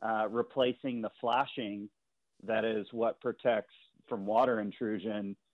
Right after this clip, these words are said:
and installing hardy board around the chimney with a new chimney cap and spark arrestor. So,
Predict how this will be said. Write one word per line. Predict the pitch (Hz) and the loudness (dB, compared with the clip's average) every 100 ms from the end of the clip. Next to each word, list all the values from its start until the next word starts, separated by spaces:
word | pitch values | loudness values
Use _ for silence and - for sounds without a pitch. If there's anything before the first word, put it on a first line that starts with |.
| _ - | _ -2
and | 117 | 0
installing | 110 - 123 110 107 101 | 0 4 8 8 6 4
hardy | 120 120 107 | 4 4 2
board | 92 95 92 | -2 -2 -2
around | 92 117 110 | -4 -2 -2
the | 104 | -4
chimney | - 123 107 110 | -6 -6 -4 -4
with | 107 101 | -6 -4
a | 107 | -2
new | 113 117 | 2 0
chimney | 120 117 104 | 0 -2 -2
cap | 101 117 104 | 0 0 0
and | 110 98 | -4 -4
spark | - 107 - | 0 0 0
arrestor. | 107 87 - - - - _ _ _ _ _ - | -2 -2 -6 -12 -14 -14 _ _ _ _ _ 6
So, | 127 113 107 | 8 8 6